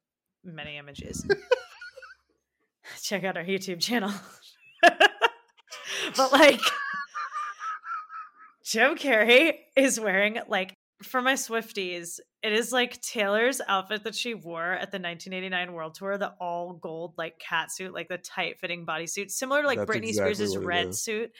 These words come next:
Speaker 1: Yeah, except it, it is a spandex tight full bodysuit that is fucking, like, rhinestones with, with green
Speaker 2: Silver?
Speaker 1: question marks. Yeah, it's, like, silver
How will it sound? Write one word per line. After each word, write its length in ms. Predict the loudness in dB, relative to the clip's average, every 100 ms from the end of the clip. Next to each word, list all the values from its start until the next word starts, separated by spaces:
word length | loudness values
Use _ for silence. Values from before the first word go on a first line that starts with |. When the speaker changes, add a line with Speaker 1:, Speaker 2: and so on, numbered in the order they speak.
| -20 -18 -10 0
Speaker 1:
Yeah, 180 | 0 0
except 400 | -4 -6 -6 -8 -10
it, 160 | -10 -10 _ _ _ _ _ _ _ _ _ _
it 160 | -4 -4 -4
is 140 | -6
a 40 | -6
spandex 880 | -8 -10 -4 0 2 2 0 0 -6 -12
tight 360 | -6 -4 -6
full 280 | -10 -8 -4
bodysuit 540 | -2 -2 -4 -8 -10 -8
that 220 | -8 -6
is 280 | -8 -8 -14 _
fucking, 300 | -12 -8 -8
like, 180 | -6 -8
rhinestones 1040 | -6 -4 -4 -4 -8 -8 -4 -2 -4 -6 -14 -20 -20 -20 -6
with, 320 | -4 -4 -8 -20 _ _ _ _ _ _ _ -20
with 340 | -10 -10 -8 -6
green 200 | -4 0
Speaker 2:
Silver? 120 | 0
Speaker 1:
question 320 | 0 -4 -10
marks. 520 | -8 -8 -8 -10 -12 -6
Yeah, 200 | -2 -2
it's, 160 | -2 -4
like, 140 | -6
silver 840 | -6 -4 0 0 -2 -4 -4 -8